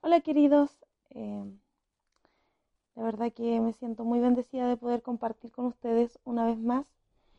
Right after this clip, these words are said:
Y sin más preámbulos, quiero invitarle a abrir sus Biblias o sus celulares, poder acompañarme en el libro de Mateo, capítulo cuatro, versículo dieciocho. Dice lo siguiente:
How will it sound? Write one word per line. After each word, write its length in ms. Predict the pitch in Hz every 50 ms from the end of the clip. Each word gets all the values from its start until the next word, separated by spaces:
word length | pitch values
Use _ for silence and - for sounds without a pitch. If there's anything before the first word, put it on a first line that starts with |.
| _ _ _ _ _
Y 540 | - 262 262 254 254 254 247 247 247 254 254 - _
sin 120 | 262 247
más 140 | 247 247 247
preámbulos, 540 | - 247 247 247 247 247 247 269 254 262 -
quiero 180 | - 247 233
invitarle 460 | 233 226 214 226 - 240 240 240 247 247
a 60 | 240
abrir 380 | 247 226 247 247 254 247 269 - _ _ _
sus 240 | _ - 240 220 -
Biblias 480 | - 254 269 254 233 220 226 233 - _ - 320
o 120 | - 208
sus 240 | - - 220 208 -
celulares, 680 | - 240 220 208 214 214 214 226 240 233 240 - _ _ _ _ _ _ _ _ _ _ _ _ _ _
poder 300 | _ - - 240 233 220
acompañarme 760 | 233 233 - 240 233 220 233 233 233 233 226 226 226 233 233
en 140 | 233 233 233
el 80 | 233 226
libro 280 | 226 226 226 226 233
de 240 | 226 226 226 226 233 - _ _
Mateo, 680 | - 226 226 233 226 - - 247 247 240 254 269 285 - _ _ _ _ _ _ _ _ _ _ _
capítulo 520 | - 226 214 - 233 214 - 226 220 226 226
cuatro, 420 | - - 240 247 247 - 269 285 277
versículo 880 | 254 247 226 226 - 240 220 - - 214 220 220 220 220 220 220 - -
dieciocho. 640 | 220 226 240 - _ 285 269 262 - - 214 220 - _ _ _ _ -
Dice 260 | 233 220 - - 254
lo 100 | 240 233
siguiente: 560 | - - 240 220 214 202 185 - _ _ 254